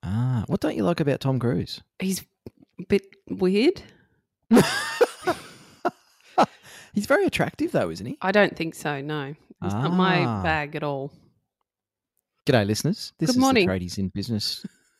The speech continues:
Speaker 1: Tradie Ronacast.
Speaker 2: Happy Sunday.
Speaker 1: Coming at you on a Sunday. Somebody, uh, said to me during the week about our Sunday episodes or about our weekend episodes, like, "Geez, Woz, you guys are pretty committed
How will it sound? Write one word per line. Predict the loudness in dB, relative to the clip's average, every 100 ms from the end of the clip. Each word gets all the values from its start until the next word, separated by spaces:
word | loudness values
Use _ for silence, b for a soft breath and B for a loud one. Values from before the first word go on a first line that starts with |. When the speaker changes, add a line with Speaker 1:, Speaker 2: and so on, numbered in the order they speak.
| -16
Speaker 1:
Tradie | -2 0 2 2
Ronacast. | 2 2 0 -2 -8 -8 -10 -10 -10
Speaker 2:
Happy | -6 -4 -4
Sunday. | -2 -2 -2 -6 -8 -16 _ _ _ _ _ -6
Speaker 1:
Coming | 0 4 4
at | 4
you | 4
on | 4
a | 2
Sunday. | 2 2 4 2 0 -8 b b
Somebody, | 0 2 4 4 4 0 -4
uh, | -4 -4 -2
said | -2 -4 -4
to |
me | -6 -6
during | -6 -6 -6
the |
week | -4 -4 -6 -10 -14 _ _ _ _ _ -8
about | -2 0 0
our | -2
Sunday | 0 2 2 2 0
episodes | -2 0 2 2 0 -2 -2
or | 0
about | 0 -2 -4
our | -4
weekend | -6 -6 -4 -4
episodes, | -4 -4 -2 -2 -2
like, | -2 -4 -8 -20 b b b b b b _
"Geez, | 0 2 2 -2 -8
Woz, | -2 0 0 -2
you |
guys | 0 0
are | 0
pretty | -2 -2
committed | 0 2 4 2